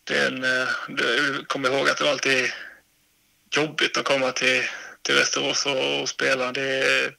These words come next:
hårt arbetande lag. Eh, man vet alltid att, ja, som jag sa, att det blir tufft och det, det, det är så det ska vara i hockey och det, det,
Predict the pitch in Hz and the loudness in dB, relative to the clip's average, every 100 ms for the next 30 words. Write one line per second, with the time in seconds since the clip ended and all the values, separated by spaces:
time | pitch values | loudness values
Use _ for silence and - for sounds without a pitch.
0 | _ - 139 - 143 131 139 - 127 131 | _ -4 -4 -2 -2 -2 -4 -6 -2 0
1 | 135 135 135 - - _ - - - - | 2 0 -2 -6 -10 _ -12 -8 -8 -10
2 | - _ 131 123 117 120 123 123 135 120 | -16 _ -6 -4 -4 -4 -4 -2 -4 -4
3 | 127 120 - - - - - - _ - | -4 -4 -4 -6 -4 -6 -10 -16 _ -12
4 | - - - - - - - - - _ | -8 -6 -8 -8 -8 -8 -8 -10 -16 _
5 | _ - - - - - - - 143 135 | _ -14 -10 -10 -4 0 0 0 -2 0
6 | 139 - 147 143 165 131 - 139 135 135 | 0 0 0 2 2 2 0 2 4 4
7 | 131 135 131 131 127 - - - - 147 | 2 0 2 2 0 -2 -6 -8 -4 -4
8 | 120 139 117 135 135 131 135 143 131 131 | 0 0 0 -2 0 2 2 0 -2 -8
9 | - 139 131 135 135 135 143 - 147 143 | -4 0 0 0 -2 0 -2 -4 -8 -8